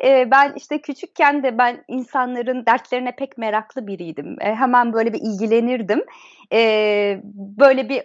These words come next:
otacı, şifacı denir. E, nerede dertli var, o, onun yanına bir gidip ne oldu, nasıl yardımcı olabilirim? Ya da çok savunurdum. Anneannem rahmetli hep şey derdi. Sen büyüyünce avukat ol, herkesi savunuyorsun. Mesela birisine kızardı.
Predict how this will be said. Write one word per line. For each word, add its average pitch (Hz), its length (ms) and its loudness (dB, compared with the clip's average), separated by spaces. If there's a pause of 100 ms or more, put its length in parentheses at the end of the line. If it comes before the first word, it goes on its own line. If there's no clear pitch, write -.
otacı, 247 420 -2
şifacı 240 560 0
denir. 240 220 -6
E, 247 180 -6
nerede 262 340 0
dertli 262 380 -4
var, 233 280 0
o, 220 60 -10
onun 254 240 -10
yanına 262 300 -10
bir 240 60 -14
gidip 220 240 -16
ne 262 80 -8
oldu, 233 280 -6
nasıl 233 240 -12
yardımcı 208 460 -4
olabilirim? 196 540 -10
Ya 311 160 -4
da 370 100 -2 (340)
çok 349 200 -6
savunurdum. 196 640 -4
Anneannem 277 580 -2
rahmetli 262 460 -4
hep 254 120 -4
şey 240 280 -2
derdi. 156 320 -2 (320)
Sen 320 220 4
büyüyünce 262 280 -6
avukat 240 480 -4
ol, 220 120 -4
herkesi 226 460 -4
savunuyorsun. 190 500 -12
Mesela 233 220 -6
birisine 285 420 -4
kızardı. 175 560 -2